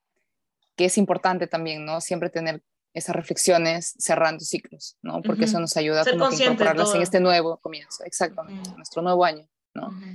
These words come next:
Speaker 1: Y ya tenemos pronto el siguiente podcast de Energía Capricorniana, que probablemente tengamos alguna invitada, alguna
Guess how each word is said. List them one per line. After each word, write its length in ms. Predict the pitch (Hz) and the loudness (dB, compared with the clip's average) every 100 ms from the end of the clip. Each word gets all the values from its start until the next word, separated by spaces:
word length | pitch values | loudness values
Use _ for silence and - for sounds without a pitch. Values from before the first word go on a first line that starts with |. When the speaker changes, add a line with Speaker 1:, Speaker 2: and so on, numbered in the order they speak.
| 185 _ _ - | -18 _ _ 0
Speaker 1:
Y 120 | 220 | 2
ya 180 | 220 233 | 4 2
tenemos 320 | 240 233 247 | -4 -6 -4
pronto 300 | 220 214 214 | -4 -4 -6
el 40 | |
siguiente 280 | 214 185 185 | -8 -10 -4
podcast 320 | 190 180 190 | -4 -4 -6
de 60 | 180 | -6
Energía 240 | 160 170 | -6 -6
Capricorniana, 640 | 160 175 156 156 156 160 180 | -4 -6 -4 -4 -2 -2 -2
que 100 | 180 | -4
probablemente 400 | 160 165 165 170 | -4 -4 -4 -4
tengamos 400 | 160 156 160 156 | -6 -14 -16 -16
alguna 220 | 156 165 | -16 -18
invitada, 500 | 165 151 156 156 156 | -18 -4 2 2 2
alguna 560 | 160 156 156 156 151 | -2 -8 -8 -6 -8